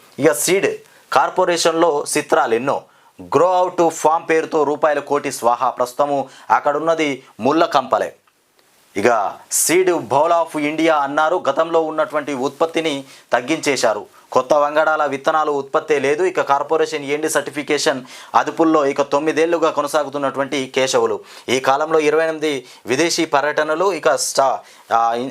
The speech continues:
ఇన్స్టా కాంగ్రెస్ నిర్వహణలోనూ గోల్మాల్. ఇక అవుట్ సోర్సింగ్ సిబ్బందితో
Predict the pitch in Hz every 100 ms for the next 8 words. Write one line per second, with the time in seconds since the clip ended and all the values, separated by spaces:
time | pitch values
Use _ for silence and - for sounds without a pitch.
0 | - 127 147 - 175 170 160 156 156 160
1 | 151 135 123 127 147 160 160 156 151 147
2 | 117 117 139 131 113 - _ _ _ 113
3 | 127 117 92 110 147 160 156 160 160 160
4 | 156 139 143 139 160 156 156 139